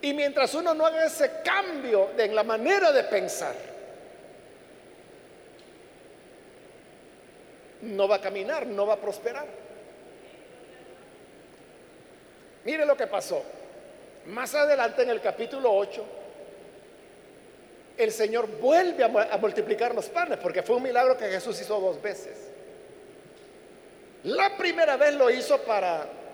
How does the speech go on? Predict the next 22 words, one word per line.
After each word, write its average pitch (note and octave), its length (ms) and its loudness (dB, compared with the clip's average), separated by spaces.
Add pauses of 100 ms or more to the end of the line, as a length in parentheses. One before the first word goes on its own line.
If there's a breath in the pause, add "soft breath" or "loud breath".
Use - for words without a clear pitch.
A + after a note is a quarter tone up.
(140)
cinco A#3 360 -2
mil C4 160 -2
personas, F#3+ 580 -4 (480)
hombres B3+ 480 0
y F3 200 -4 (280)
mujeres F#3 400 -4
y A#3 40 -2
niños. B3+ 280 -8 (1080)
Y C4+ 120 -4
la C#4 100 -2
segunda F#4 560 4
vez, A3 260 0
que - 320 -2
aquí G3+ 200 -4
en C#4 120 -2
Marcos G3+ 320 0
está G#3+ 220 -2
narrado A3 320 0
en F3 80 -2
el F3 100 -4
capítulo G3+ 540 -6
ocho, C3+ 220 -10